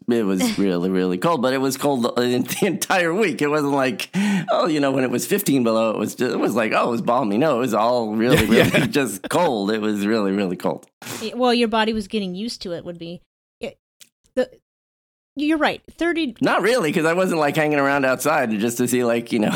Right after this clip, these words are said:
Speaker 1: <laughs> let me do a physiological analysis of how the, the
Speaker 2: Oh,
Speaker 1: effects
Speaker 2: well,
Speaker 1: of this
Speaker 2: th-, I
Speaker 1: weather on
Speaker 2: would've
Speaker 1: my
Speaker 2: done
Speaker 1: body.
Speaker 2: that.
Speaker 1: <laughs> I'm sure
Speaker 2: So
Speaker 1: you would have.
Speaker 2: thirty below is, is not, you're right. Thirty below is tolerable, but when you add in the wind chill, that's the problem.
Speaker 1: Oh, no.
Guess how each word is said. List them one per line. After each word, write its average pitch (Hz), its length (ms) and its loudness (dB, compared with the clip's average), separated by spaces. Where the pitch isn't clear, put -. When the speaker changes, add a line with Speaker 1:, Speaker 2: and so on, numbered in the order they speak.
Speaker 1:
<laughs> - 200 0
let 143 200 0
me - 80 0
do 131 340 0
a 113 100 0
physiological 117 840 0
analysis 107 480 0
of 92 100 0
how 101 140 2
the, 101 160 0
the 104 80 -2
Speaker 2:
Oh, 107 40 2
Speaker 1:
effects 311 260 0
Speaker 2:
well, 214 160 2
Speaker 1:
of 117 80 0
this 117 140 0
Speaker 2:
th-, 220 100 0
I 240 40 2
Speaker 1:
weather - 60 2
on - 120 2
Speaker 2:
would've - 20 0
Speaker 1:
my 92 100 0
Speaker 2:
done 110 260 0
Speaker 1:
body. - 460 -14
Speaker 2:
that. 233 360 2
Speaker 1:
<laughs> - 60 -2
I'm 160 80 2
sure - 240 0
Speaker 2:
So 311 60 4
Speaker 1:
you - 160 0
would 208 100 0
have. - 180 -4
Speaker 2:
thirty 349 400 -2
below 220 680 -4
is, 226 240 -6
is 220 220 -4
not, 240 300 0
you're 240 140 -2
right. 175 220 -4
Thirty 285 200 0
below 233 340 -2
is 185 180 -4
tolerable, 247 640 -4
but 226 200 0
when 233 140 0
you 233 100 0
add 220 180 -2
in 220 100 0
the 202 80 -2
wind 202 300 -2
chill, 180 320 -4
that's 180 260 -6
the 170 80 -14
problem. 156 380 -4
Speaker 1:
Oh, - 40 0
no. 78 340 -4